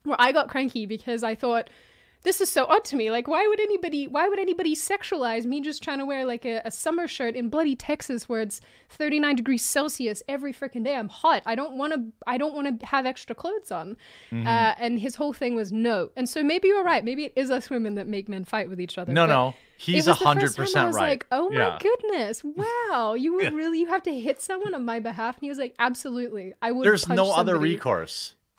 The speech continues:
Speaker 2: Yeah. There's,
Speaker 1: I
Speaker 2: that's
Speaker 1: just
Speaker 2: all you can do is go to jail.
Speaker 1: I couldn't believe it. I was like, "Wait, that, that's what he said too." He said, "S-, so Sydney, someone, if someone, you know, makes a comment or tries to touch you or anything like that, I'm gonna have to hit him,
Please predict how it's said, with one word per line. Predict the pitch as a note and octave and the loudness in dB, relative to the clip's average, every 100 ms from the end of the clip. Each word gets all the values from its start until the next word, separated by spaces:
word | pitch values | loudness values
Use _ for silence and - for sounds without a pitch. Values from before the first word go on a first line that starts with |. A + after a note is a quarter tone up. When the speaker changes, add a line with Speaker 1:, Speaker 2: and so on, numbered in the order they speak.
| - G4+ | -6 -2
Speaker 2:
Yeah. | B2+ G2 - - | 0 0 -2 -4
There's, | C#3+ C#3+ C3 - | 2 2 2 6
Speaker 1:
I | |
Speaker 2:
that's | D3 - | 6 6
Speaker 1:
just | - | 2
Speaker 2:
all | C3+ | 0
you | F3 F3 | 2 0
can | D3+ | -2
do | C#3 | -2
is | B2 | -2
go | B2+ A2 | -2 -2
to | |
jail. | F#2+ F2+ C#2 - _ _ - | -2 -6 -8 -12 _ _ -8
Speaker 1:
I | D#4 | 0
couldn't | G4 G#4+ | 2 4
believe | F4 F#4 F#4 | 4 4 4
it. | A3+ - | 0 -6
I | B3+ | -10
was | D#4 | -8
like, | C#4+ B3+ | -8 -6
"Wait, | C#4+ E4 | -2 -2
that, | B3+ G#4+ E4+ | 0 2 4
that's | E4+ | 4
what | E4 | 2
he | C4+ | -2
said | E4+ | -2
too." | B3+ | 0
He | F#4 | 0
said, | C4+ C4 | 2 0
"S-, | A3 - - | 0 -4 -8
so | - | -6
Sydney, | C#4+ F4 D4+ B3+ | -4 -2 -2 0
someone, | C#4 C#4+ | 0 0
if | C4+ C4 | -2 -4
someone, | D4 C4+ C4 B3 | -4 -4 -4 -2
you | |
know, | B3 A3+ | 0 0
makes | A3+ - | 0 -2
a | |
comment | B3 B3+ B3 | -6 -2 -2
or | A3+ | -2
tries | - A3+ | -2 -4
to | G#3+ | -6
touch | - A3 - | -6 -6 -4
you | C#4+ | -2
or | A#3 A#3 | -2 0
anything | A#3+ B3+ B3 | 0 -2 -4
like | A3+ G#3 | -4 -4
that, | G#3 F#3 | -8 -6
I'm | A3+ | -4
gonna | A#3 B3+ | -4 -2
have | C#4 | -4
to | C4+ | -2
hit | A#3 | -2
him, | G#3 F#3+ | -2 -2